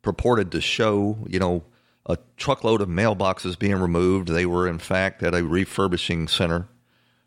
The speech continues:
where they would be, um, you know, cleaned and repowder coated. It's all a giant lie. Everything that the Democrat Party is based on these days is based on disinformation and lies.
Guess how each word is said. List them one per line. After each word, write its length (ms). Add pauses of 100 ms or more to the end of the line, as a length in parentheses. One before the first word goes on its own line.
(140)
where 160
they 100
would 160
be, 280
um, 400 (120)
you 100
know, 140
cleaned 480
and 280
repowder 480
coated. 440 (1200)
It's 240 (100)
all 580
a 120
giant 760
lie. 680
Everything 640
that 180
the 100
Democrat 580
Party 340
is 160
based 440
on 180
these 220
days 340
is 140
based 420
on 440
disinformation 960 (100)
and 180
lies. 560